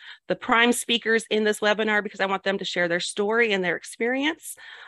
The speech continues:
Our goal is that you'll take away best, some best practices and strategies to positively engage stakeholders, increase learning time, and get students back on track.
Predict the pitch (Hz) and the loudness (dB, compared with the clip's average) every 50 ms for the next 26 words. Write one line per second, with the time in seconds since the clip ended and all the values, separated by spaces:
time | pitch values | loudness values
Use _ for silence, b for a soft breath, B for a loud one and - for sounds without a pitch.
0 | B - 220 226 220 202 - 233 226 247 269 277 269 262 - 247 - 208 226 214 | B -2 0 0 0 2 4 6 6 8 8 6 4 2 2 0 0 0 0 -2
1 | - - 226 214 - - 226 214 214 208 208 208 - - 175 175 - - - - | -2 -2 -4 -4 -2 -2 -2 0 0 2 0 0 0 0 -2 -2 -4 -8 -12 -8
2 | 220 202 190 180 185 - - - 202 196 202 - - 220 - - 214 208 175 180 | -6 -2 -2 -2 -4 -4 -6 -4 0 0 0 0 -2 -6 -4 -2 -2 -2 -2 -4
3 | 170 - - - 185 180 185 202 220 190 - 220 220 226 269 - - B B B | -8 -8 -4 0 2 2 4 4 2 0 0 -2 -2 -2 -2 -4 -8 B B B
4 | B B B B _ - - 214 185 - _ 208 190 214 214 220 233 220 226 - | B B B B _ -2 0 0 0 0 _ -4 0 2 4 4 4 2 0 0
5 | - 226 208 220 220 208 202 190 175 185 180 - - 226 226 233 - - 226 220 | 0 0 2 2 2 0 0 -2 -2 -4 -6 -4 -2 -2 -2 -2 -2 -2 -2 0
6 | 220 226 220 214 220 - - b b b b b _ - 247 269 254 - 269 254 | 2 2 2 2 0 -2 -6 b b b b b _ 0 2 2 2 0 -2 -4
7 | 247 - - 220 214 202 196 208 202 - 208 196 196 196 196 185 - 208 190 - | -4 -4 -2 -2 0 0 0 0 0 0 0 2 2 2 0 0 -2 -2 -4 -4
8 | - - 196 185 196 - - 165 170 170 - 165 156 151 - - - - - - | -6 -6 -6 -6 -4 -2 -2 -2 -2 -2 -2 -4 -4 -4 -6 -8 -8 -8 -8 -10
9 | - | -10